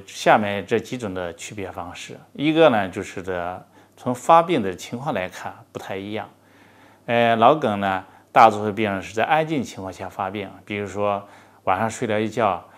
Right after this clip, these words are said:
早上起来发现呢，肢体呢不能运动了，语言呢说话也困难了，肢体也麻木了等等。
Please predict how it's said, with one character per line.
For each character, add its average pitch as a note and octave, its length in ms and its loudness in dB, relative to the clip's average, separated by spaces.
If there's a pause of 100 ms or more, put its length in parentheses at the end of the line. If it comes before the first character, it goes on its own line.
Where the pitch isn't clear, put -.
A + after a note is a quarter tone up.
(220)
早 G2 200 0
上 A2 140 0
起 - 160 -8
来 G#2+ 120 0
发 A2 220 2
现 G#2 220 0
呢， F#2 220 -2 (460)
肢 A2 160 -6
体 G2 220 -10
呢 F#2+ 320 -4 (260)
不 - 100 -10
能 G#2+ 140 -4
运 A#2+ 160 0
动 A#2 160 -2
了， G2 300 0
语 F#2 240 -8
言 G#2 340 -2
呢 F#2+ 240 -6
说 - 180 -8
话 G#2 160 -6
也 F2+ 120 -4
困 G#2+ 240 -10
难 F#2 160 -2
了， G2 280 -4 (360)
肢 A2 160 -6
体 - 180 -10
也 G2+ 100 -2
麻 F2+ 240 -4
木 B2+ 160 -2
了 G2 120 -2
等 F#2 320 -6
等。 G#2+ 120 -14